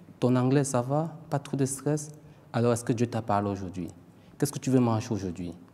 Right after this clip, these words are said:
Et pendant qu'elle me raconte, elle dit, « Ah, chérie, en fait, tu sais que tu avais oublié de sortir ? Ah oui, chérie, ah, désolé, j'étais un peu fatigué. » Ça change tout.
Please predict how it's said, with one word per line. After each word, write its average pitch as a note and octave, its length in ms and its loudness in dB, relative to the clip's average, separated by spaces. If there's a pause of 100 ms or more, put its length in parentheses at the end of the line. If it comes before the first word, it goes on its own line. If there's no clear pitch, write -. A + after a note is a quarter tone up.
(540)
Et A2+ 60 -4
pendant C3 240 4
qu'elle D3+ 140 4
me D3 80 6
raconte, C3+ 320 0
elle C3 60 2
dit, « C3+ 100 0
Ah, C#3 160 0
chérie, C#3+ 320 2
en C3+ 60 0
fait, C#3 320 -4
tu C#3 80 -6
sais G#3 120 0
que G#3 100 -4
tu - 60 -4
avais C3+ 120 2
oublié C3 240 2
de B2 80 -2
sortir ? B2+ 420 -2 (420)
Ah D#3 160 4
oui, E3 160 4
chérie, C#3+ 320 0
ah, C#3 100 2
désolé, B2+ 420 2
j'étais B2 280 0
un A#2 60 -2
peu A#2+ 120 -4
fatigué. » G2+ 520 -8 (340)
Ça A2+ 200 -4
change A#2 400 -2
tout. F2 160 -8